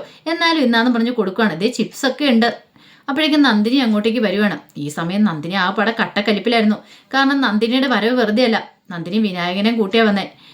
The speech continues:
"ഇവിടെ വേദയുടെയും വിക്രത്തിൻ്റെ കല്യാണം നടക്കാൻ പോവാ, വിനയേട്ടനും കൂടി ഇരുന്നു." ഹും, കല്യാണത്തിന്റെ ചെലവൊക്കെ ആര് വഹിക്കുമെന്ന് ഓർത്തിരിക്കുന്നേ?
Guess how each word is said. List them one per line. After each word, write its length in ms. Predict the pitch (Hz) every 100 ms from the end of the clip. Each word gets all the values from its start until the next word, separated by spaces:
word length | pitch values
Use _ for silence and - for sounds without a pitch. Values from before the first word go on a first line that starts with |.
| - _ -
"ഇവിടെ 220 | 294 320 277 - _ -
വേദയുടെയും 440 | 220 190 196 240
വിക്രത്തിൻ്റെ 420 | 220 214 208 226
കല്യാണം 400 | 247 202 180 190
നടക്കാൻ 380 | 233 190 208 226
പോവാ, 180 | 214 208 - - _
വിനയേട്ടനും 520 | 170 165 170 180 233
കൂടി 120 | 233 269
ഇരുന്നു." 260 | 196 214 - _ _
ഹും, 80 | 202 - - _
കല്യാണത്തിന്റെ 540 | 175 165 175 175 196 226
ചെലവൊക്കെ 460 | 226 180 190 208
ആര് 220 | 233 190 220
വഹിക്കുമെന്ന് 380 | 214 208 240
ഓർത്തിരിക്കുന്നേ? 480 | 233 220 226 214 214